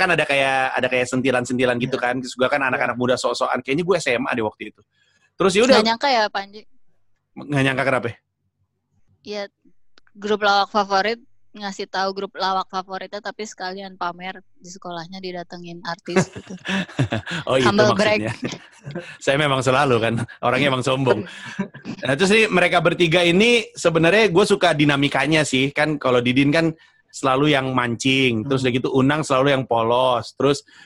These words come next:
Speaker 1: Miing selalu yang, em, celetukannya pinter gitu. Gue tuh, Miing tuh s-, mengingatkan gue sama Dono terus terang. Di Warkop juga gue paling suka sama Dono gitu. Jadi mukanya sebenarnya muka lawak, tapi mulutnya paling,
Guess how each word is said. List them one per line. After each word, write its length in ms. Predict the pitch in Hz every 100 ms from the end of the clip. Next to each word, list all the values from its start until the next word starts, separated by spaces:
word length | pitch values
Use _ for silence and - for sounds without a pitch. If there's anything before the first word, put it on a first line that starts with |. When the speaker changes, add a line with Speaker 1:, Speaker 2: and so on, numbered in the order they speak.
| -
Speaker 1:
Miing 320 | 127 143 170
selalu 400 | 151 135 143 156
yang, 240 | 131 127 135
em, 400 | 127 120 120 123 - _ _ _ -
celetukannya 560 | 131 131 127 139 151 151
pinter 480 | 120 120 135 135 139 123
gitu. 400 | 117 - 110 101 _ - -
Gue 100 | 190 233
tuh, 80 | 277
Miing 480 | 214 202 208 233
tuh 80 | 269
s-, 180 | 240 - _ _
mengingatkan 680 | 175 180 180 180 175 175 170
gue 160 | 170 214 214 _ _ _ _ -
sama 640 | 165 156 160 156 156 151 _
Dono 400 | 131 180 202 139
terus 240 | 143 139
terang. 400 | - 123 110 110
Di 80 | 139
Warkop 320 | 147 147 226 170
juga 160 | 147 143
gue 140 | 190
paling 240 | 165 147 143
suka 320 | 139 185 196 _ _ _ _ _
sama 240 | - 131 135
Dono 400 | 123 139 160 151
gitu. 400 | 131 120 117 110
Jadi 240 | 135 202 180
mukanya 480 | 170 170 175 190 240
sebenarnya 320 | 190 190 233
muka 240 | 185 170
lawak, 400 | 165 143 147 202
tapi 240 | - 160 233
mulutnya 320 | 196 175 233
paling, 400 | 208 165 156